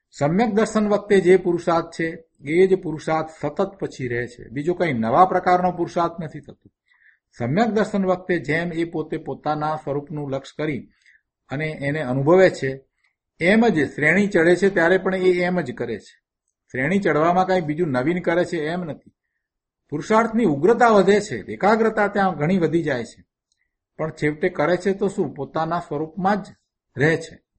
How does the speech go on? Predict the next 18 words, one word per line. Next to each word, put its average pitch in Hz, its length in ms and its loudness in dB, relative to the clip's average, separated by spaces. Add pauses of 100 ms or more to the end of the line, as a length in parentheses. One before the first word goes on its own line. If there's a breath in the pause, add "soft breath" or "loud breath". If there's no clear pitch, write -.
(400)
પહેલા 180 320 4
સ્વરૂપને 190 500 0 (840)
અનુભવતો 214 640 4
હતો 196 320 -2
એ 214 160 6
જ 226 40 2
રીતે 196 340 2
સ્વરૂપને 185 640 -4 (300 soft breath)
વિશેષતાથી 202 760 0
અનુભવે 180 480 2
છે, 180 180 -4
ત્યાં 165 320 -4
એકાગ્રતા 165 600 -2
વિશેષતાથી 156 760 -4
થાય 143 260 -8
છે, 139 240 -14
ઉગ્ર 135 280 -6
પુરુષાર્થ 120 440 -8